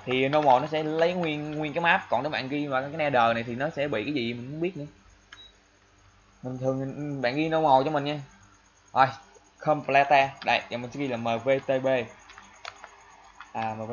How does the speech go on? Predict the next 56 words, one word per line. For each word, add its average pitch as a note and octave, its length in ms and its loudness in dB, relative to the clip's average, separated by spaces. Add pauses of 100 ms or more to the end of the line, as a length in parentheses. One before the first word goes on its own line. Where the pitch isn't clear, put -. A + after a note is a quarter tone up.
(120)
T B2 100 -4
B A#2+ 40 -6
như A#2+ 200 -6
thế C3 60 -6
này. B2 220 -6
Rồi, A#2 180 6
sau C#3 100 -8
đó D3 120 8
mình C#3+ 120 -2
ghi C#3 80 0
cái D3 80 0
tên C3 180 2
map D#3 220 0
B E3 60 -4
W. D3 200 6 (220)
Đấy, D#3 220 4 (100)
khi E3+ 80 -6
mà D3+ 120 2
mình D3 100 0
dịch C3+ 140 -6
chuyển B2+ 120 -4
các F3 60 -6
bạn C#3 140 -2
mới E3 80 -6
ghi E3 120 2
lệnh A#2+ 160 2
như B2+ 100 -6
vậy A#2 120 -2
thì C3+ 100 -6
nó D3+ 60 0
sẽ D3 60 -10
dịch A#2+ 140 -8
chuyển. A#2 240 -8
Đây. D3 160 6 (920)
Đây C3+ 100 -6
các - 20 -2
bạn C#3+ 100 -2
thấy, D#3+ 260 2
mình C3 200 -2
đã C3+ 80 4
qua D3 280 8
được C3+ 160 4
cái E3+ 100 0
map E3 280 -2
mà D3 80 2
mình C3 220 -4
đã - 240 0
tải A#2 400 2
như E3 120 -6
thế D#3 60 -6
này. C3 240 -4 (200)
Đó. B2 500 0 (1800)
Đấy, D3+ 160 6 (240)
xong D3+ 120 -2
rồi. C#3+ 120 6 (680)
Đó. C3 200 -2